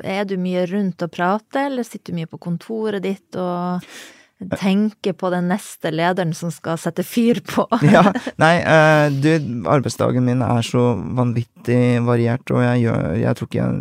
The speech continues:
Speaker 2: en eneste dag er lik, men, eh, akkurat mandager, onsdager og fredager så er det felles møter og sånn, ikke sant? Så det,
Speaker 1: Mm.
Speaker 2: så det stabiliserer oss, eh,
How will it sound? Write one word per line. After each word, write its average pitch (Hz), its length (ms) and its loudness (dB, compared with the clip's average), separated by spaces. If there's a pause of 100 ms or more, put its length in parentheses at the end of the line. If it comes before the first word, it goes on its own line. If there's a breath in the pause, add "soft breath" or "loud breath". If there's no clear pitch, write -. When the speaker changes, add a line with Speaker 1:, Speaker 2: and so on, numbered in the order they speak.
Speaker 2:
en 127 140 -2
eneste 117 460 -4
dag 110 180 -2
er 113 80 0
lik, 123 200 -2
men, 131 260 2 (420 loud breath)
eh, 120 480 0 (280)
akkurat 139 600 0
mandager, 135 480 2
onsdager 117 340 0
og 135 60 -2
fredager 127 400 0
så - 160 -4
er 113 240 -2
det 123 140 0
felles 107 400 -4
møter 117 400 -2
og 120 100 0
sånn, 135 220 2
ikke 127 100 -6
sant? 135 220 0
Så - 140 0
det, - 120 2
Speaker 1:
Mm. 214 60 -8 (160 loud breath)
Speaker 2:
så - 180 -4
det 139 500 4
stabiliserer 120 720 0
oss, - 380 -4
eh, 120 500 0